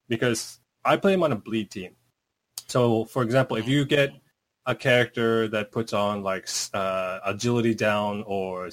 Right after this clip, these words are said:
da-, or strength downs on him, you're, you're loving it. Even in-, intelligence downs, great, sure,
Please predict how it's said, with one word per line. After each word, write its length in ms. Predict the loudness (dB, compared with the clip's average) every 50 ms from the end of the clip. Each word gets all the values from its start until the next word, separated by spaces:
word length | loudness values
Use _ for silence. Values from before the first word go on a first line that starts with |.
| -6 -2
da-, 200 | 0 0 0 0 -2
or 140 | -2 -2 -2
strength 340 | -2 -2 -2 -2 -2 -2 -2
downs 240 | -2 -2 -2 -2 -2
on 100 | -4 -4
him, 160 | -4 -6 -6 -6
you're, 240 | -4 -2 -2 -4 -4 _ _ _
you're 160 | -6 -6 -4
loving 460 | -6 -6 -2 0 0 0 0 -2 -6
it. 100 | -10 -6 -6
Even 260 | -4 -2 -2 -2 -2 -4 -8
in-, 100 | -6 -6
intelligence 440 | -6 -4 -2 0 0 0 -2 -4 -6
downs, 180 | -8 -12 -12 -14 _
great, 420 | -8 -6 -4 -4 -4 -4 -6 _ _ _ _ _ _ _ _ _ _ _ _
sure, 480 | -6 -4 -2 -2 -2 -2 -4 -6 -12